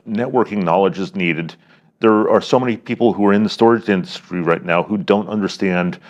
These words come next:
the networking aspects and the transport required to actually get things around. So it's more often than not, it's actually going to be the transport that is the bottleneck in your storage system rather than the media itself.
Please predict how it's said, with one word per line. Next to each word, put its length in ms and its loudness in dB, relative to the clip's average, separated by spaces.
the 60 2
networking 560 2
aspects 680 0
and 380 -4
the 80 0
transport 720 -2
required 640 0
to 80 2
actually 240 -4
get 220 0
things 320 -6
around. 340 -2
So 220 2
it's 340 0
more 260 2
often 200 -8
than 100 -4
not, 300 0
it's 180 -6
actually 320 0
going 180 -2
to 60 -6
be 120 -2
the 100 -4
transport 800 -2
that 100 -6
is 120 -6
the 80 -6
bottleneck 520 -2
in 60 -12
your 100 -4
storage 360 -2
system 420 -6
rather 300 0
than 220 -6
the 60 -6
media 420 -2
itself. 640 -2